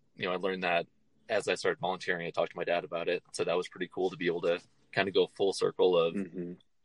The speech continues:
Speaker 1: utilizing it, uh, coming up. And my dad's an amazing man, um,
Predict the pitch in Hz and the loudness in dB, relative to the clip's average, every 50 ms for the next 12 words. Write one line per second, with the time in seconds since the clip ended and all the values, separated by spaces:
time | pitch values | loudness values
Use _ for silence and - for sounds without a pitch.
0 | _ - 127 123 117 117 113 104 104 101 101 104 98 95 95 95 95 - _ _ | _ 2 4 4 8 10 10 10 8 8 4 -4 -4 0 2 2 0 0 _ _
1 | - 95 92 90 87 85 90 _ - 95 95 87 82 87 85 - 90 80 92 87 | -10 -6 -6 -4 -4 -6 -8 _ -10 -8 -6 -2 -2 -2 -2 -4 -8 -8 -6 -4
2 | 90 87 87 - 98 90 90 92 90 87 87 87 87 87 87 87 90 92 - _ | -4 -4 -4 -6 -8 -6 -6 -6 -6 -6 -8 -8 -6 -4 -4 -4 -6 -10 -16 _
3 | - _ - 90 85 85 85 82 85 85 | -20 _ -10 -6 -4 -2 -4 -4 -6 -14